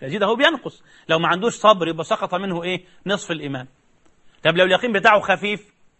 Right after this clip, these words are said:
اليقين ده بيزيد وينقص؟ نعم، اليقين يزيد وينقص.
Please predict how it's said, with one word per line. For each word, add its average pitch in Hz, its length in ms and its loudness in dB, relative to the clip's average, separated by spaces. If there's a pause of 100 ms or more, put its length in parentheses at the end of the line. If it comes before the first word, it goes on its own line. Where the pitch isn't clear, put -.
(540)
اليقين 147 340 -2
ده 202 80 2
بيزيد 185 280 0
وينقص؟ 262 420 2
نعم، 311 240 0 (520)
اليقين 220 520 -2
يزيد 180 360 0
وينقص. 269 540 -2